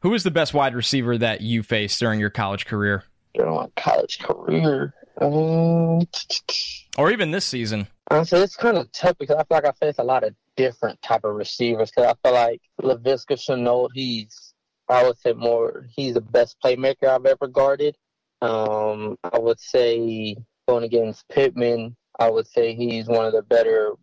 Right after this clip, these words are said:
Speaker 2: ball trackers, one of the better hands I've guarded. Isaiah Hodgins, he was one of the most productive receivers I've went against. Um, and even Dante Pettis, my freshman year, I feel like he was one of the better route runners I've went against my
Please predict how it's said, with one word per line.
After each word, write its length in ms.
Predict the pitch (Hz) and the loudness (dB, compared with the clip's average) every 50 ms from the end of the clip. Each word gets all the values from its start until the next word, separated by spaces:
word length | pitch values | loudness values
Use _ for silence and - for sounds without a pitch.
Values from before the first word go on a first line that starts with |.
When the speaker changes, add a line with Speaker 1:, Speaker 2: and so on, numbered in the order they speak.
| _ - | _ 0
Speaker 2:
ball 300 | 113 113 113 113 117 117 | 2 2 4 4 2 0
trackers, 580 | - - - 135 127 120 - - 127 123 120 113 | -4 -4 -2 0 0 -2 -2 -2 -4 -4 -4 -4
one 120 | 110 110 | -4 -4
of 80 | 110 110 | -2 0
the 160 | 110 110 101 | 0 0 0
better 300 | 113 113 117 113 107 107 | 0 2 2 2 2 0
hands 440 | 110 113 117 113 113 113 113 113 - | -2 0 0 0 0 0 0 0 0
I've 160 | 113 110 110 | -2 -2 0
guarded. 360 | - 110 110 110 110 110 107 | 0 0 0 0 0 0 0
Isaiah 360 | 110 110 110 110 117 113 110 107 - | 0 0 0 2 2 0 0 0 0
Hodgins, 420 | 117 117 113 110 - 117 113 113 - | -2 -2 -2 -2 -4 -6 -8 -6 -2
he 140 | 127 123 | 0 0
was 340 | 117 117 113 113 - - - _ _ _ _ _ _ _ - | 2 0 -2 -4 -6 -14 -20 _ _ _ _ _ _ _ -2
one 140 | 123 120 113 | 0 0 2
of 60 | 107 | 0
the 60 | 113 | 0
most 280 | 113 117 113 107 - - | 0 2 0 0 0 -2
productive 560 | 117 107 107 117 123 120 - - 127 117 113 | -2 -2 2 2 2 2 2 0 -6 -4 -4
receivers 440 | 120 117 - 131 127 120 123 120 123 | -4 -4 -2 -2 0 0 2 2 2
I've 160 | 120 120 120 | 2 2 0
went 200 | 127 127 127 127 | 0 -2 -2 -2
against. 640 | 127 123 123 127 127 127 131 - - - - - - - _ _ _ _ _ _ _ _ _ - - - | -2 -2 -2 -2 -2 -2 -4 -6 -12 -18 -14 -14 -14 -14 _ _ _ _ _ _ _ _ _ -6 -4 -2
Um, 420 | 110 107 107 104 104 104 110 107 | -2 0 0 0 -2 -2 -2 -2
and 100 | 113 131 | 0 2
even 200 | 147 151 135 117 | 2 0 0 2
Dante 360 | 117 127 127 127 - 131 117 - _ | 2 2 2 2 2 0 0 0 _
Pettis, 240 | - 135 127 120 - | 0 0 0 0 -2
my 140 | 120 107 104 - _ | -2 -2 -2 -2 _
freshman 380 | - 127 123 - - - 117 117 | 0 0 0 -2 -4 -6 -4 -2
year, 200 | 113 110 110 110 | 0 2 2 2
I 80 | 113 | 2
feel 120 | - 127 117 | 2 2 0
like 120 | 110 113 | 0 -2
he 100 | 127 120 | -4 -4
was 100 | 113 107 | -2 -2
one 140 | 113 107 107 | -2 -2 0
of 60 | 104 | 0
the 80 | 104 98 | 0 2
better 240 | 101 110 104 104 | 2 2 2 2
route 220 | 101 107 104 98 - 107 | 2 2 2 0 0 -2
runners 300 | 110 110 110 110 110 110 | -2 0 2 2 2 0
I've 180 | 107 107 - 110 | 0 -2 -2 -4
went 140 | 110 110 | -4 -4
against 340 | 110 107 110 110 110 - - | -2 -2 -2 -2 -2 -2 -2
my 240 | 113 110 110 107 | 0 0 0 0